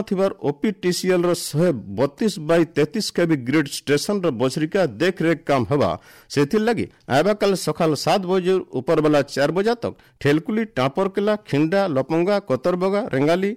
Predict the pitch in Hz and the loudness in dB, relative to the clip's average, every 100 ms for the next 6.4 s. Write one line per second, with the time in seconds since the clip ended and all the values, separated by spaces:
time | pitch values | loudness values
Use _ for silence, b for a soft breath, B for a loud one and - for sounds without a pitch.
0 | - 113 143 180 196 202 127 120 127 185 | -4 0 2 2 2 -2 -2 -2 -2 -2
1 | 190 202 226 B B B 123 147 175 214 | -2 -2 -4 B B B 2 4 4 2
2 | 208 - - 175 175 202 214 - 135 170 | 0 -4 0 2 2 0 0 0 2 2
3 | 175 202 214 - 123 131 156 190 196 202 | 2 0 -2 -6 -4 2 2 2 0 -2
4 | 208 - 120 175 185 190 196 208 b b | -4 -4 -2 0 0 0 -4 -6 b b
5 | 120 123 180 185 190 208 208 b b - | -2 -2 0 -2 0 -2 -2 b b -2
6 | 131 147 147 208 | 0 0 0 -2